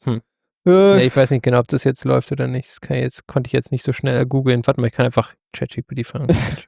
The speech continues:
Speaker 2: Ja.
Speaker 1: So.
Speaker 2: Also ich glaub, dass, ähm,
Speaker 1: Does Arduino run on Solaris machines? So, und was sagt das? Node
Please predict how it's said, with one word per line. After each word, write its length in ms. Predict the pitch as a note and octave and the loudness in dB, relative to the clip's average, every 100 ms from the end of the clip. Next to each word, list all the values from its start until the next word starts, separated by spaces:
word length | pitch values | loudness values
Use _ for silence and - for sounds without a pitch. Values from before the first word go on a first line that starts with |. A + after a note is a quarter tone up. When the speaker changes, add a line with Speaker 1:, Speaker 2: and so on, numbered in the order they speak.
| _ _ | _ _
Speaker 2:
Ja. 280 | D2+ - - _ _ - - - - _ _ _ _ _ | -12 -10 -12 _ _ -20 -20 -20 -20 _ _ _ _ _
Speaker 1:
So. 220 | - - - | -12 -4 -2
Speaker 2:
Also 160 | B2 | -2
ich 60 | A#2+ | -4
glaub, 220 | C3+ B2 - | -4 -4 -4
dass, 260 | B2+ - - | -6 -6 -4
ähm, 400 | C3 C3 C3 C3+ _ _ _ _ | -2 -2 -4 -8 _ _ _ _
Speaker 1:
Does 440 | C#3+ C#3+ C#3 - - - | 0 2 2 0 -6 -14
Arduino 880 | - - - C3 C3 B2 B2 B2 B2 | -18 -18 -4 0 2 4 2 2 2
run 400 | B2 A#2+ B2 - | 2 4 2 -2
on 420 | - A#2 A2+ A#2 - _ _ _ _ | 0 2 4 0 -4 _ _ _ _
Solaris 880 | - - A#2 - A2+ A2+ A2+ - - _ | -10 -4 -2 0 0 -2 -4 -6 -14 _
machines? 680 | C3+ - - A#2+ B2 - - _ _ _ _ _ _ _ _ _ _ _ | -14 -10 -8 -8 -8 -14 -18 _ _ _ _ _ _ _ _ _ _ _
So, 240 | - D#3 D#3+ | -4 -2 -2
und 140 | C3+ | -2
was 100 | C3+ | 0
sagt 220 | D3+ - | 0 2
das? 240 | F3+ - - _ _ _ _ - | 0 -2 -8 _ _ _ _ 0
Node 1000 | D3 D3+ D#3 E3+ G3 G3+ F#3+ F#3 F3+ | 2 2 4 4 6 6 6 6 2